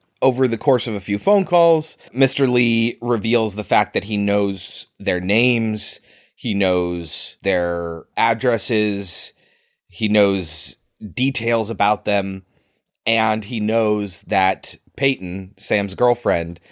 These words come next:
is coming over with pizza. And she does, in fact, show up. Now, Sam and Peyton end up having a conversation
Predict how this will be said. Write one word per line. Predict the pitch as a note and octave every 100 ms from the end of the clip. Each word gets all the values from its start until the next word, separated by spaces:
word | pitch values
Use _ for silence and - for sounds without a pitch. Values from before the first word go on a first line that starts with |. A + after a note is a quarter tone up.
| - -
is | F#2+
coming | - G#2+ G2
over | F2 E2+ F2
with | E2 F2 D#2+ - - _ _ _ -
pizza. | G2+ - - - _ _ _ -
And | F#2+ F#2+
she | - A#2
does, | F#2+ A2 A2
in | G#2+
fact, | - G2 -
show | - E2+ D#2+
up. | C2+ - - - - -
Now, | G2
Sam | - - C#3+ D3 D3+ D3+ -
and | A2+ A2 G#2+ G#2 G2 - _ _
Peyton | B2+ A2+ A2 G#2+
end | G#2
up | F2+
having | G#2+ G2+ F#2+
a |
conversation | G2 G#2 F#2 A2 G2 - F#2+